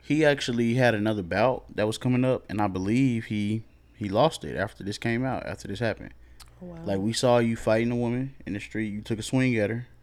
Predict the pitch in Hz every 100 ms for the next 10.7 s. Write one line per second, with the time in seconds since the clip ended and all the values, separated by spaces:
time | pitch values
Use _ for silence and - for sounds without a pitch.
0 | - - - 95 92 101 110 107 104 117
1 | 101 - - 98 92 90 87 87 92 -
2 | - - - 107 113 - 85 - - -
3 | - - - 160 190 175 - 165 143 127
4 | 117 113 151 156 110 95 92 - 135 151
5 | 131 110 110 107 110 117 101 95 117 120
6 | 107 110 107 110 107 104 117 107 87 98
7 | 110 - 120 117 110 120 107 92 - 110
8 | - 117 120 - - - - - - 90
9 | 92 92 98 110 92 104 113 123 127 127
10 | 117 - 92 98 98 107